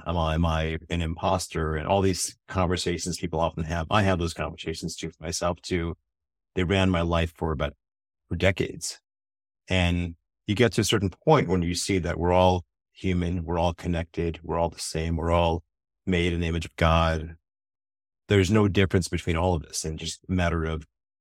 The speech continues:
adopting s-, new strategies, putting ourselves into a new environment, maybe being disrupted each day, all those things that invite us to be, be,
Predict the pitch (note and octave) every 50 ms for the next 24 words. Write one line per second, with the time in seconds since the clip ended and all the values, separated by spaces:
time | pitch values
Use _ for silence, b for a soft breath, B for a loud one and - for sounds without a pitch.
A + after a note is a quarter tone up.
0 | _ _ _ _ _ _ _ _ _ _ _ _ _ _ _ _ _ _ - G#2
1 | F2 G#2 G2 F#2+ F2+ - - F#2 F2+ F2+ F2 E2+ D#2+ D#2 - - - _ _ F2+
2 | _ - G2 G2 G2 - - G#2 F#2 F#2 F#2+ F#2+ F#2 D#2 F2 F2 E2 E2+ E2+ -
3 | - - _ _ _ _ _ _ _ - - G2+ G2 F#2+ F#2 F2 - G2+ F#2+ F2
4 | - - F2+ E2 - - E2+ F2 F2 F2 E2+ E2 E2 F2+ F2+ F2+ F2 F2 F2 E2+
5 | E2+ E2+ E2+ _ _ _ _ _ _ _ _ _ _ - - G2 - F#2+ - F#2
6 | E2 D#2+ E2+ F2+ - - - G2+ F#2 - F#2+ E2+ F2+ F2+ E2 - - - F2+ E2+
7 | E2+ E2 E2 E2+ D#2+ E2+ D#2+ D#2 - _ _ _ _ _ _ _ _ _ _ _
8 | _ _ _ _ A#2+ C3 C3 - G#2+ F#2+ - - - E2 D2+ D2 D#2+ E2+ E2+ D#2+
9 | - F2+ E2 E2 E2 - - _ _ _ _ _ _ _ _ _ _ _ F#2 F2+
10 | D#2 F2+ F2+ F2 E2+ F2 D#2+ - - D2+ F2+ D2+ C2+ F2 E2+